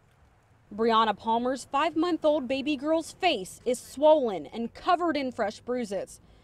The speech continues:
And Palmer claims her babysitter is responsible.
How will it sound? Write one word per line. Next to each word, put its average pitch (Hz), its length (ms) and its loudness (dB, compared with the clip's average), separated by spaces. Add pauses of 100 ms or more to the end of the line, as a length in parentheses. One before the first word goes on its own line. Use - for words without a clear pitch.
(200)
And 196 140 -6
Palmer 269 400 4
claims 208 400 -8
her 285 160 -2
babysitter 233 800 -2 (160)
is 170 180 -10
responsible. 220 720 -4